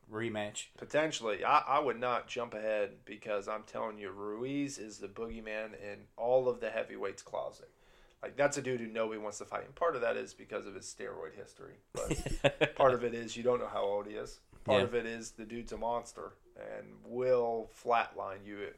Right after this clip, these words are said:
Speaker 2: with one punch.
Speaker 1: I, I can't remember when that fight is. I wanted to say it's the twenty-third.
Speaker 2: The Wilder fight?
Speaker 1: Yeah.
Speaker 2: It's coming up here pretty soon. It, I don't think it's this weekend because I think this weekend is, uh, somebody else, maybe.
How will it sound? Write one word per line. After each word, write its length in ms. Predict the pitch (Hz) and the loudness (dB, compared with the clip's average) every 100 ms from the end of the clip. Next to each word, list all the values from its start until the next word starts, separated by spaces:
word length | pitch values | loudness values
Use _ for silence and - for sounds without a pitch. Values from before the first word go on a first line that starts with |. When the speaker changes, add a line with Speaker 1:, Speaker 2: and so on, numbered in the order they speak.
| 110 | -10
Speaker 2:
with 240 | 107 - | -10 -8
one 200 | 104 101 | -8 -8
punch. 320 | - - - - - - | -8 -10 -12 -18 -20 -2
Speaker 1:
I, 140 | - 135 | 0 2
I 80 | - | 2
can't 240 | 131 262 254 | 4 2 4
remember 260 | 160 127 | 4 6
when 140 | 123 135 | 6 6
that 160 | 101 | 4
fight 300 | - 123 175 | 4 4 4
is. 320 | 87 64 - - _ _ _ _ _ _ - | 0 -4 -8 -10 _ _ _ _ _ _ -6
I 60 | 110 | 2
wanted 220 | 139 220 | 4 4
to 60 | |
say 200 | - 180 | 4 4
it's 140 | 151 - | 4 2
the 100 | 117 | -2
twenty-third. 720 | - 139 135 - 107 135 160 - | 0 0 2 4 4 2 -2 -6
Speaker 2:
The 80 | 117 | -2
Wilder 400 | 113 131 151 160 | 6 6 6 4
fight? 280 | - 165 - | 0 -2 -2
Speaker 1:
Yeah. 220 | 113 92 - - | -2 -2 -4 -4
Speaker 2:
It's 180 | 139 143 | -4 4
coming 220 | 156 135 | 4 6
up 140 | 110 | 4
here 120 | 107 | 2
pretty 200 | 101 104 | -4 -4
soon. 180 | 98 - 78 - - | -6 -10 -14 -16 -6
It, 140 | 131 | -2
I 120 | 143 156 | 4 6
don't 180 | 160 | 4
think 160 | 170 156 | 0 -2
it's 160 | 123 - | -4 -2
this 240 | 127 - | -4 -4
weekend 400 | 143 139 147 143 | -6 -4 -4 -4
because 300 | 131 123 110 | -6 -6 -2
I 80 | 107 | -4
think 280 | - 113 - | -4 -8 -4
this 220 | 123 - | -4 -4
weekend 500 | 120 117 117 107 107 | -8 -8 -6 -6 -4
is, 240 | 107 104 104 | -6 -2 0
uh, 320 | 101 98 104 - - - - - | 2 2 -2 -8 -20 -20 -20 -16
somebody 880 | - - - - 131 127 113 110 | -10 -8 -6 -4 -6 -4 -6 -6
else, 500 | 107 104 - - - - - _ _ | -6 -6 -8 -16 -20 -20 -20 _ _
maybe. 320 | - - - | -16 -16 -18